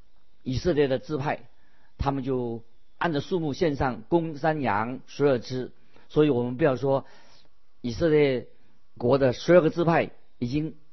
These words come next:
失落了，不是的，他们一个支派都没有失落，十二个支派，这里记载得很清楚，十二个支派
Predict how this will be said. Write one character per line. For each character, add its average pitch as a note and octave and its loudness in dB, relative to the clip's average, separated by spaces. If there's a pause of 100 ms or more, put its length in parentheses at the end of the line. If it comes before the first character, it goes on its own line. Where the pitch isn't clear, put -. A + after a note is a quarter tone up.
(260)
失 - -8
落 G3+ 8
了， G#2 -2 (380)
不 F#3 4
是 F3 -2
的， G#2+ -4 (220)
他 D#3+ 2
们 C3 2 (840)
一 A#3 4
个 F3 6
支 F3 -4
派 D3 2
都 C#3 -2
没 C#3+ -2
有 A#2+ 0
失 - -10
落， C3 0
十 - 0
二 G3+ 6
个 D#3+ 4
支 F3 -2
派， F3 0 (100)
这 G3 2
里 C#3 0
记 F#3+ -6
载 C#3+ 2
得 D3+ 0
很 A#2+ -4
清 D3+ -6
楚， A2+ -6 (220)
十 - -2
二 E3+ 8
个 D3 2
支 D3 -4
派 C3 -2